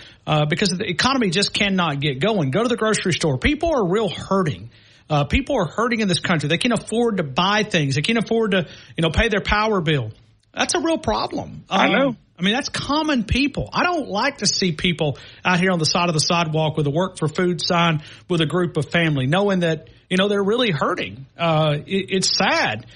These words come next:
Speaker 1: It would be like us. It, I saw it the other day in nineteen, what is it, nineteen twelve?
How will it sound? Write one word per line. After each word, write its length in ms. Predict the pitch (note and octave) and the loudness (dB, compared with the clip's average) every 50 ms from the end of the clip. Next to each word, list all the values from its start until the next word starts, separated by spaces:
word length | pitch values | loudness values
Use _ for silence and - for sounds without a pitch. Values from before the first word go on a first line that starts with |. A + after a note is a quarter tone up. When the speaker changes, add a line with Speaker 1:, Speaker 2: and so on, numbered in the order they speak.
| - - - - - _ _ - | -20 -20 -20 -20 -20 _ _ 0
Speaker 1:
It 180 | G3 A3+ A3 | 0 0 2
would 140 | B3 A#3 G3 | 0 0 2
be 140 | C4+ C#4 D4 | 2 2 2
like 300 | C#4+ C4 B3 A#3 - - - | 4 2 2 0 0 -2 -2
us. 360 | G#3+ A#3 B3+ C4 A#3+ - - | 0 0 2 2 2 0 -2
It, 280 | - - G#3 - - - | -2 -4 -6 -6 -6 -4
I 120 | F3+ G#3+ | 0 0
saw 220 | - - C#4 - C4 | 0 2 2 0 0
it 80 | A#3 - | 2 2
the 80 | A3 | 2
other 120 | G#3 G3+ F3+ | 2 2 4
day 140 | F#3 F3 | 4 4
in 160 | E3 D3 D3 E3 | 2 2 2 2
nineteen, 540 | F#3 G#3+ A3 - - - G#3+ G#3 G3 F#3 | 0 0 0 -2 -2 -2 0 2 2 2
what 120 | E3+ F3+ E3+ | 2 2 2
is 140 | C#3+ B2 C#3 | 0 0 -2
it, 100 | C3 - | -2 0
nineteen 500 | D#3 F3 F3+ D#3 - F#3+ F#3 F3 D#3+ D3+ | 0 0 0 0 -2 0 0 0 -2 -4
twelve? 640 | - - - D#3+ E3+ F3 F#3 G3 G3+ G3+ G3+ G#3 | -6 -8 -2 0 2 2 4 2 2 2 0 -2